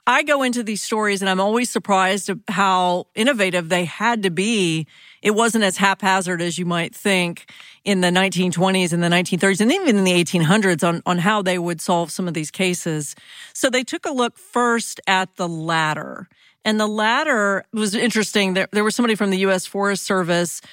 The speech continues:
who looked at the ladder and did some pretty incredible forensic research on the wood. He contacted one thousand six hundred lumber mills. I'm not sure if I'm that committed to find this wood that this homemade ladder was made of.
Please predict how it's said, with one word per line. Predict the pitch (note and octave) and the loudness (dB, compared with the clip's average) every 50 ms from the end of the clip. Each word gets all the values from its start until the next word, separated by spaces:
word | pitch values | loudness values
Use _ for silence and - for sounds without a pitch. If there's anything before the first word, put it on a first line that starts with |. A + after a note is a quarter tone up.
| - - - - _ - - | -20 -20 -20 -20 _ -6 -2
who | C4 B3 A#3+ A3+ A3 A3 | 0 2 2 2 2 2
looked | G#3+ A3+ A#3+ A#3+ - | 0 0 -2 -2 -4
at | C#4+ | -4
the | B3+ B3+ | -4 -2
ladder | A#3 G#3+ G#3 G3 G3 F#3+ G3 | 0 2 2 2 2 0 0
and | F#3+ F#3 F#3 | -2 -2 -2
did | F#3+ G3+ F#3+ | -4 -4 -4
some | - - G3+ F3+ F3+ - _ | -2 -2 -2 -2 -4 -6 _
pretty | - A3+ A3 A3 | -6 -4 -2 0
incredible | G3+ F#3 - - G3+ G3 F#3+ F3 F3+ | -2 -2 -2 -2 0 0 0 -2 -4
forensic | D#3+ - F3+ F#3 F#3 F3 F#3+ F3 - | -4 -4 -4 -4 -2 -4 -4 -6 -4
research | F3+ F#3 F#3 - G3 F#3 - | -4 -4 -2 -2 -4 -2 -2
on | G3 F3+ | -2 0
the | E3+ D#3+ | 0 -2
wood. | D3 D3 D#3 F#3 G3 F#3+ E3+ D#3 D3+ D3+ D3 C#3+ _ _ - - - - | -2 -2 0 0 2 2 0 0 -2 -4 -6 -10 _ _ -20 -20 -14 -6
He | - C4 A#3+ | -4 -4 -4
contacted | - - B3+ B3+ D4 E4 - C#4 A#3 G#3 G3+ F#3 - - G#3 G3 F#3+ F3 F3 | -2 0 0 0 0 0 0 0 0 0 0 -2 -2 -2 -2 -2 -2 -2 -2
one | E3+ F#3 G3+ A#3 C#4+ | -2 0 0 0 0
thousand | C#4+ - B3+ A#3 A3 G#3+ A3 G#3+ - A3+ A3 G#3+ G#3+ G#3+ - _ | 0 0 0 2 2 0 0 -2 -2 -4 -4 -4 -4 -6 -10 _
six | - - - - - B3+ C#4+ - - | -16 -14 -12 -8 -4 -6 -6 -6 -8
hundred | - A#3+ A3+ A#3+ B3+ B3 A#3 G3+ F#3 E3 D#3 D#3 D3+ D#3+ - _ - | -10 -4 0 0 2 2 2 0 0 0 0 -2 -4 -6 -10 _ -4
lumber | F3+ F#3+ G#3 A3 G#3 G#3 F#3 | 0 0 0 2 0 0 -2
mills. | E3 D#3+ D3+ C#3+ C3+ C#3 C#3 - - - | 0 -2 -2 -2 -4 -6 -8 -8 -6 -2
I'm | F#3 F#3 | -2 0
not | G3 F#3+ F3+ | 0 0 -2
sure | - - - F3 | -2 -2 -2 -2
if | D#3 - | -2 -2
I'm | F3 E3 E3 | -2 0 0
that | D#3+ D#3 D#3 - _ _ - | 0 0 -2 -4 _ _ -6
committed | - F#3 F3 E3 D#3 D3+ D3 D3 D3+ _ - | -4 -2 0 0 0 0 -2 -2 -4 _ -4
to | - A#3 | -4 -4
find | - - B3 C#4 F4 G#4 G#4 | 0 0 0 0 0 0 0
this | D#4 C#4 - - | -2 -2 -2 -4
wood | - G#3 A#3+ D#4 G#4+ - - - E3 G3 - | -4 -2 -2 -2 0 -2 -4 -4 -4 -6 -2
that | - A3 A3 - | 0 -2 -2 0
this | - A#3 A#3+ - | -2 -4 -4 -4
homemade | - - G#3+ A3 A#3 B3 C4 C#4+ B3 | -4 -4 -2 0 0 0 0 -2 -2
ladder | G#3 F3+ E3 E3+ F3+ G3 G3 | 0 0 0 0 0 -2 -2
was | G3+ A3 G#3+ - | -2 -4 -2 -2
made | G3+ G3+ C4 F#4+ | -2 -2 -2 -2
of. | - - - - - - - | -4 -6 -6 -8 -12 -14 -20